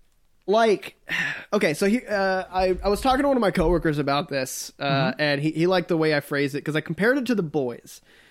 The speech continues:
Speaker 2: Mm-hmm.
Speaker 1: Um, because you can kinda look at both of those as, you know, you have Marvel and you have D C are the superhero things.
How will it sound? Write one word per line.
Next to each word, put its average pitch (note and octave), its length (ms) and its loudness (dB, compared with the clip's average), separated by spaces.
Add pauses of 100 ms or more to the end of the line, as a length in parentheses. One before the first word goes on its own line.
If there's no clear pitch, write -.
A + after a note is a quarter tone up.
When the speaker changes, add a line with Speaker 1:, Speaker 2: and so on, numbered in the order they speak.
(240)
Speaker 2:
Mm-hmm. C#3 100 -2
Speaker 1:
Um, E3+ 220 4
because G3 200 2
you A3 60 0
can A3 140 -2
kinda F4+ 180 2
look D4+ 160 4
at G#3 80 -2
both G3+ 220 2
of F#3+ 80 -2
those F#3 220 4
as, E3+ 280 -2 (640)
you A#3+ 140 -2
know, A#3+ 140 4
you A#3 180 2
have A#3 220 2
Marvel C4+ 340 4
and B3+ 60 2
you A#3 60 4
have G3 80 0
D G#3 120 0
C F#3+ 240 -2
are E3+ 240 0
the E3 100 0
superhero D3+ 680 0
things. C3 400 -8